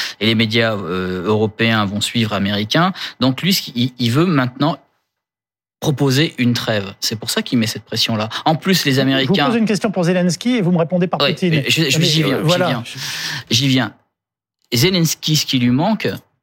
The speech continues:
Speaker 1: c'est l'Occident actuellement. C'est les États-Unis,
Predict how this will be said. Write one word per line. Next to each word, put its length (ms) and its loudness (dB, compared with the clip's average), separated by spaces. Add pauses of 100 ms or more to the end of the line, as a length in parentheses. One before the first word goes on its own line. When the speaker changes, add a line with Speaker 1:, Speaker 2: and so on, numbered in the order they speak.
(120)
Speaker 1:
c'est 400 0
l'Occident 640 -2
actuellement. 500 -6 (180)
C'est 420 0 (760)
les 260 2
États-Unis, 640 0